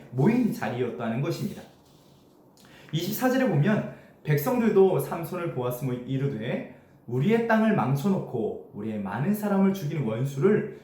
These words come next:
우리의 신이 우리 손에 넘겨주었다." 하고, 예, 자신들의 신을 찬양했다라고 성경 말씀은 말씀하시고 있습니다.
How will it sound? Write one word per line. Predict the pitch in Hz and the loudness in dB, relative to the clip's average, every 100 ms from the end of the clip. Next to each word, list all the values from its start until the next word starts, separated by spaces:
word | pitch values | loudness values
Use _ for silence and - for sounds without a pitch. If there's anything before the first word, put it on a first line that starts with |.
| - - | -20 -10
우리의 | 113 117 135 131 113 | -6 -2 0 0 -2
신이 | - - 214 226 - - - - - | -8 -4 0 0 -2 -4 -18 -20 -14
우리 | 117 143 - | -6 -6 -4
손에 | - 117 131 | -4 -2 -2
넘겨주었다." | 113 120 151 202 196 190 151 139 139 127 113 | 0 0 2 4 2 2 -2 -4 -2 -2 -2
하고, | 104 104 98 92 - - - - _ - - | -6 -6 -6 -8 -12 -18 -20 -20 _ -20 -18
예, | - - | -16 -12
자신들의 | 196 - 190 196 | -10 -4 2 4
신을 | 196 214 214 | 4 2 0
찬양했다라고 | - 226 233 208 165 165 147 131 107 131 160 110 | -2 -4 0 0 2 2 4 0 -2 -4 -4 -4
성경 | 180 120 - | -6 -6 -4
말씀은 | 104 - 147 123 | -4 -6 -6 -4
말씀하시고 | 104 - 120 135 139 | -6 -6 -6 -4 -4
있습니다. | 139 - - - | -4 -4 -8 -10